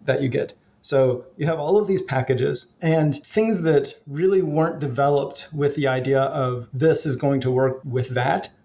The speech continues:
will still work together really well. You can sort of mix and match things to a much greater degree than you can in a lot of languages. The great thing is there's no performance penalty for this. So if you compare this to something like Python,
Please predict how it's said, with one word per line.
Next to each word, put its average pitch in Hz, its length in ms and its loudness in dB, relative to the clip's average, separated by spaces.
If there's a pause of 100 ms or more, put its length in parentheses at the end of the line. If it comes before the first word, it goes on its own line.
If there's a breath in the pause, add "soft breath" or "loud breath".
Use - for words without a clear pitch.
(160)
will 165 140 0
still 180 280 0
work 165 180 0
together 127 320 0
really 135 240 0
well. 135 440 0
You 170 120 -2
can 170 120 0
sort 196 160 0
of 170 80 2
mix 160 280 0
and 127 80 0
match 135 320 0
things 117 400 -2
to - 180 -2
a 135 40 2
much 143 360 -2
greater 143 240 2
degree 123 340 -2
than 123 140 0
you 123 120 -4
can 123 420 -2
in 127 240 -4
a - 120 -8
lot 127 200 2
of - 80 -2
languages. 123 500 -2 (200)
The 160 100 0
great 190 200 2
thing 180 140 0
is 139 160 0
there's 139 220 0
no 156 220 2
performance 147 520 -2
penalty 120 380 -2
for - 120 -2
this. - 280 -2 (100)
So 139 420 0 (400 loud breath)
if 160 100 0
you 208 80 0
compare 180 300 2
this 156 180 -2
to - 120 -10
something 147 300 -2
like - 180 -2
Python, 127 640 0